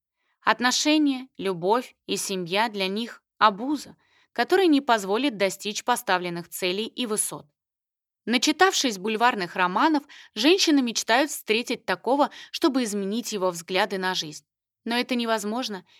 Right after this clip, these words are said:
ведь он очень дорожит собственной уединенностью, которая позволяет ему много читать, развиваться и делать свою работу без сучка и задоринки. Снова оглядываю парковку и обнимаю себя руками.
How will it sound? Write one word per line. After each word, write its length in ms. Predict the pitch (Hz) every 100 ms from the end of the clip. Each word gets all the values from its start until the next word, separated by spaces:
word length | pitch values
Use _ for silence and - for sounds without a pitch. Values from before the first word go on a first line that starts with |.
| _
ведь 200 | 226 -
он 240 | 269 277 277
очень 300 | 277 269 247
дорожит 420 | 233 226 254 277
собственной 560 | - 240 - 214 202 -
уединенностью, 960 | 208 196 175 180 220 254 233 - 214 - -
которая 320 | - 262 349 339
позволяет 640 | 277 214 220 226 269 262
ему 220 | 214 208
много 340 | 196 208 240 226
читать, 540 | - 190 190 220 - _ _
развиваться 840 | - 262 214 196 175 190 226 - 208 _ _
и 80 | 240
делать 340 | 233 311 285
свою 260 | 214 202 190
работу 440 | 185 175 254 269
без 200 | 226 202
сучка 420 | - 180 - 185
и 40 | 185
задоринки. 680 | 208 214 202 165 160 160 - _ _ _ _ _ _
Снова 400 | - 262 320 302
оглядываю 560 | 214 214 233 226 202
парковку 680 | 175 185 180 262 285 - 254 - - _
и 120 | 294
обнимаю 500 | 262 214 208 202 233
себя 300 | - 196 190
руками. 500 | 190 - 165 160 170